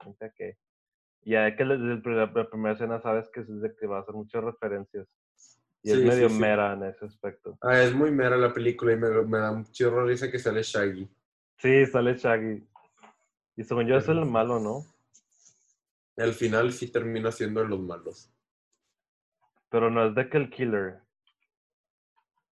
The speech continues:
Speaker 2: No me ac-, según yo el killer eran dos, ¿no?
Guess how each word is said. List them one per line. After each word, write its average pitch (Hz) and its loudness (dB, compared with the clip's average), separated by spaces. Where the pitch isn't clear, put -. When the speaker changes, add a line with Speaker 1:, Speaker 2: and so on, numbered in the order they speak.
Speaker 2:
No 104 -4
me 110 -2
ac-, 117 -4
según 113 0
yo 127 4
el 135 2
killer 127 2
eran 123 0
dos, 107 0
¿no? 107 -8